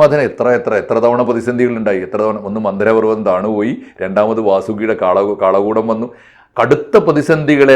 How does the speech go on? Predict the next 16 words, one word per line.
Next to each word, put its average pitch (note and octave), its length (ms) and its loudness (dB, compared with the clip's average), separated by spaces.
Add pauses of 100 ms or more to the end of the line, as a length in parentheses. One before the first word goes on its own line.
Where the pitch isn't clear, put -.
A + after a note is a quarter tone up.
അതിജീവിച്ചിട്ടാണ് G#2 880 -2 (100)
നമ്മൾ F#2+ 160 -6 (120)
പാലാഴി F#2+ 420 0
മഥനം F2 260 -8
പൂർത്തിയാക്കിയത്. D#2+ 600 -10 (140)
അപ്പോഴാണ് G2+ 500 2
നമുക്ക് F2 240 -10
വിലപ്പെട്ടതൊക്കെ F2 600 -8
കിട്ടിയത്. D2 300 -14 (140)
ഒടുവിൽ, G2 280 -6 (760)
ഒടുവിൽ A2 360 -2
നമുക്ക് F#2+ 280 -8
കിട്ടിയതാണ് E2+ 460 -8 (240)
അമൃതകുംഭം. D#2+ 600 -12 (760)
അതാണ് F#2+ 300 -2 (320)
ഈ, G2 40 -12